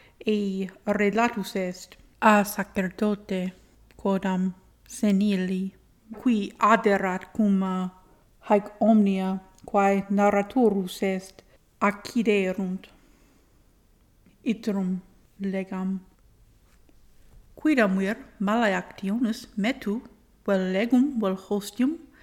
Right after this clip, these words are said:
ex Eboracensi provincia ad dominum memorati castelli, qui notus erat, confugiens, ibidem resedit, et sortitus ministerium suis moribus aptum,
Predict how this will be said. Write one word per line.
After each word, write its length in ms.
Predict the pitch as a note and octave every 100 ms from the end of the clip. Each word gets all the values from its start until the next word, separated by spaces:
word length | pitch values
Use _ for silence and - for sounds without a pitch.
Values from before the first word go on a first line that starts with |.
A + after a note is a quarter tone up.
| - - _
ex 260 | A3 G#3+ - -
Eboracensi 960 | G#3 G3 G#3+ G3 F#3+ - C4 B3 - G#3+
provincia 800 | - G#3 F#3+ G3+ C4 C4 F#3 G3 A#3 - - _ _ _ -
ad 220 | A3 F#3
dominum 600 | B3 C#4 B3+ G3 G3 A3+ B3 - _ _ _ -
memorati 800 | G#3 G#3 G3+ G2+ G3+ G3+ - G3+
castelli, 800 | G3 F#3+ - G#3 B3+ G#3 B3 B3+ -
qui 220 | - B3
notus 400 | A#3 D4 G#3+ -
erat, 320 | F#3+ F#3+ C4+ - - - - _
confugiens, 880 | - G3+ F#3+ A#3+ B3 F#3+ F#3 A#3 - - -
ibidem 520 | C#4 D4+ A#3+ G#3+ G#3+ -
resedit, 800 | G#3 A3 A3+ - A#3+ F#3 G#3 - - _ _ _ _ - - _ -
et 260 | C4 C4
sortitus 960 | - G3+ G#3 - C4 B3+ - D#4+ D4 -
ministerium 1000 | G#3 G3 G3 - G3 A3 B3+ A3 G3+ G3
suis 540 | - - G#3 G3+ G3 -
moribus 540 | G3 G3 F#3+ G3 -
aptum, 540 | G3+ B3+ - G#3+ G#3